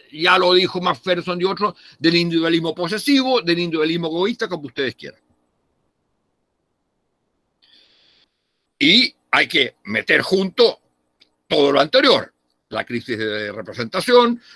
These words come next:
los problemas que tienen que ver con esta, eh,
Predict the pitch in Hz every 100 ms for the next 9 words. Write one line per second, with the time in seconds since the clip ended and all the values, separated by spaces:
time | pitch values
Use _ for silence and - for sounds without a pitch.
0 | - 131 123 - 123 113 117 113 - 107
1 | 110 110 - 101 107 117 - 110 117 -
2 | _ 113 - 107 - _ _ 104 95 92
3 | 92 92 95